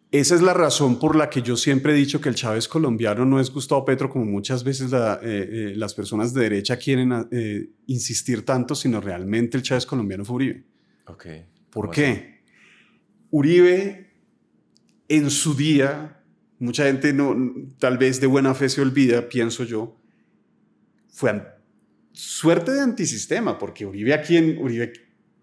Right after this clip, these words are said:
Speaker 1: quién era en el concierto de la política colombiana, donde uno ve familias como los Pastrana, donde uno tiene a gente como también, eh, pues en ese caso los Gómez, como Álvaro, eh, como, esto, eh,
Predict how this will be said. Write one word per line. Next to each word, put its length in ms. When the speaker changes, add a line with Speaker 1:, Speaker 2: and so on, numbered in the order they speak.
Speaker 1:
quién 320
era 380
en 100
el 240
concierto 1160
de 220
la 160
política 440
colombiana, 600
donde 260
uno 200
ve 120
familias 420
como 200
los 180
Pastrana, 800
donde 300
uno 200
tiene 240
a 100
gente 280
como 420
también, 920
eh, 100
pues 200
en 80
ese 160
caso 240
los 200
Gómez, 400
como 220
Álvaro, 400
eh, 260
como, 220
esto, 340
eh, 160